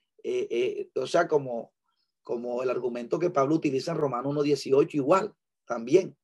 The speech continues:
O sea, que ellos creían que lo, la, la deidad era como, como algo que, que era inmanente, o sea, que era de este mundo, porque al relacionar a una deidad, eh, eh,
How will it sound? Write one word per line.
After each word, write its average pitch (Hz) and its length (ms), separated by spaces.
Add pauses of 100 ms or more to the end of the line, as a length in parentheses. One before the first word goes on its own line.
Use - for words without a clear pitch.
(960)
O - 40
sea, 143 160
que 131 120
ellos 135 220
creían 160 560 (380)
que - 140
lo, 113 200
la, 117 280
la 120 200
deidad 123 520 (440)
era 135 280
como, 131 520
como 120 380
algo 135 480 (960)
que, 123 480
que 123 240
era 127 80
inmanente, 156 540
o 120 40
sea, 123 180
que 127 100
era 127 140
de 143 100
este 147 220
mundo, 208 400 (420)
porque 131 240
al 131 80
relacionar 131 520
a 151 60
una 180 180
deidad, 180 420 (720)
eh, 120 540 (1080)
eh, 113 540